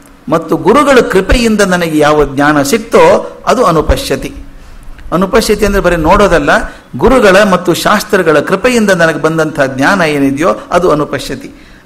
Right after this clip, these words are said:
ಅದರಿಂದ ನೋಡಿದಾಗ ನನಗೇನು ಅನಿಸ್ತದೆ ಈಗ ಅಂದ್ರೆ, ಶಾಸ್ತ್ರ ಹಾಗೂ ಗುರುಗಳ ಕೃಪೆಯಿಂದ ಪ್ರತಿಯೊಂದು ಶರೀರದಲ್ಲಿ ಆತ್ಮ ಇರೋದನ್ನು ಬುದ್ಧಿವಂತ ತಿಳ್ಕೊಳ್ತಾನೆ.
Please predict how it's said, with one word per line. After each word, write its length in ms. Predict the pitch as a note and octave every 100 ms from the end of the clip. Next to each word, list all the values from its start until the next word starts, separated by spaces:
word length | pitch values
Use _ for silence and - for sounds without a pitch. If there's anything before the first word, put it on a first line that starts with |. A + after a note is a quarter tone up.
| -
ಅದರಿಂದ 340 | F3+ C#4 D4+ C4+
ನೋಡಿದಾಗ 460 | A#3 G3+ E3+ C#3+
ನನಗೇನು 640 | C3 G3+ G3+ F3+ F3 A#3+ G3
ಅನಿಸ್ತದೆ 380 | F3+ - D#3+
ಈಗ 120 | C3+ B2+
ಅಂದ್ರೆ, 520 | B2 C#3+ - - - - - - - -
ಶಾಸ್ತ್ರ 500 | F3+ A3 C4 - A#3+
ಹಾಗೂ 320 | F#3 F3 D#3+
ಗುರುಗಳ 360 | D#3 G#3+ G#3+
ಕೃಪೆಯಿಂದ 540 | F#3 F3 F3 G#3+ C4 C4+ E3 - - - - - -
ಪ್ರತಿಯೊಂದು 580 | - G3+ G3+ C#4 C4 G#3+
ಶರೀರದಲ್ಲಿ 960 | F#3 F3+ A3+ D4 A#3 E3 D3 E3 B3 -
ಆತ್ಮ 420 | D3 G#3+ A#3 G3
ಇರೋದನ್ನು 440 | F3 D#3 D3 G#3+
ಬುದ್ಧಿವಂತ 500 | A3+ D#3+ D#3 C#3+ C#3+
ತಿಳ್ಕೊಳ್ತಾನೆ. 720 | C#3 D#3+ D3 C#3+ C#3 C3 D3